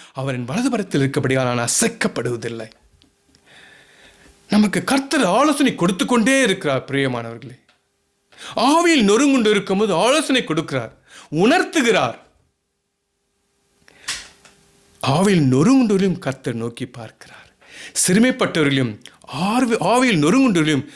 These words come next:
கர்த்தர் நோக்கி பார்க்கிற தேவனா இருக்கிறார். பிரியமானவர்களே, அவர் நோக்கி பார்க்கிறார். உங்க வேதனையை அறிகிறார், உங்க உணர்த்துதலை அவர் அறிகிறார், உங்க இருதயத்தை ஆராய்ந்து பார்க்கிறார்,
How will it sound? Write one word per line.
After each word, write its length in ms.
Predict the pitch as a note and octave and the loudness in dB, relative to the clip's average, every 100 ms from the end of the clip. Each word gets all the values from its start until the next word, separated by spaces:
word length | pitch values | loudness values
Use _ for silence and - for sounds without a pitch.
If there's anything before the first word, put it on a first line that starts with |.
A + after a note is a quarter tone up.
| - | -18
கர்த்தர் 460 | - D#3+ - - E3+ | -10 -10 -10 -8 -8
நோக்கி 520 | A#2+ C3+ C4 C4+ A3+ | -4 -2 -2 -2 -8
பார்க்கிற 520 | A#3 - C3 C3 B2+ A2 G#2 | -6 -4 -6 -6 -10 -10 -4
தேவனா 480 | C3+ C3 C3 B2+ B2+ | -2 0 0 0 -2
இருக்கிறார். 480 | A#2 - A#2+ A#2 A#2 | -4 -8 -12 -10 -10
பிரியமானவர்களே, 760 | B2 A#2 A2+ A#2 A#2+ C3 C3 A2+ _ _ _ - - _ _ _ - - - | -10 -8 -8 -10 -12 -12 -14 -16 _ _ _ -20 -20 _ _ _ -20 -20 -6
அவர் 220 | C3 C3+ | -2 2
நோக்கி 360 | D3+ A3+ A3+ | 2 2 -2
பார்க்கிறார். 600 | C3+ C3 C3 B2+ A#2 B2+ _ _ _ _ _ - - | -4 -6 -6 -10 -10 -14 _ _ _ _ _ -20 -4
உங்க 240 | - D3 B3 | 0 2 2
வேதனையை 380 | D4 D4 A3+ | 2 2 2
அறிகிறார், 440 | D#3+ G3+ G3 C3+ - - _ _ _ - | 2 2 0 -2 -4 -14 _ _ _ -6
உங்க 140 | F3+ E3 | 0 2
உணர்த்துதலை 540 | F3 D#4 F4 C#4+ A#3+ | 4 2 2 0 2
அவர் 220 | G3 F3 | 2 2
அறிகிறார், 540 | D#3+ B3+ B3 F#3 B2+ A2+ - _ _ _ _ _ _ _ _ | 2 2 2 0 -2 -6 -18 _ _ _ _ _ _ _ _
உங்க 140 | E3 D#3+ | -4 0
இருதயத்தை 480 | A3+ E4 F4 D4+ A3 | 2 2 0 0 0
ஆராய்ந்து 400 | G#3 B3+ B3+ A3+ | 2 2 0 0
பார்க்கிறார், 680 | F#3+ F3+ F3 C#3+ B2 - | 0 0 -2 -4 -4 -8